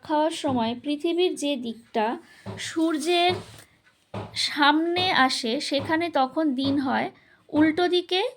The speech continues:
সূর্যের আলো পৌঁছায় না, সেখানে তখন রাত হয়। এইভাবে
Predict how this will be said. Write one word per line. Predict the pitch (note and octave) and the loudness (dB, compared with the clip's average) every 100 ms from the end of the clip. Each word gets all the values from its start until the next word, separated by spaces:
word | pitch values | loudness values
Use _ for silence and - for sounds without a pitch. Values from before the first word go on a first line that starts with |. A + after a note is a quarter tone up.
| - | -10
সূর্যের | - D4+ C4+ D#4+ D4+ | -2 -2 0 4 6
আলো | C4 D4+ | 6 2
পৌঁছায় | D#4 C4+ C4 D4+ C#4+ | 0 -2 0 0 0
না, | A#3 A3 - _ - - | 2 0 -4 _ -20 -14
সেখানে | - C#4 C#4 D4+ E4+ | -4 -2 2 2 2
তখন | C4+ B3+ E4 G#4 - | 2 2 0 -4 -4
রাত | B3 A#3 G#3+ - | 2 2 2 -4
হয়। | - - - _ _ | -10 -12 -20 _ _
এইভাবে | - C#4+ D#4+ F4 F4 | -2 0 2 4 4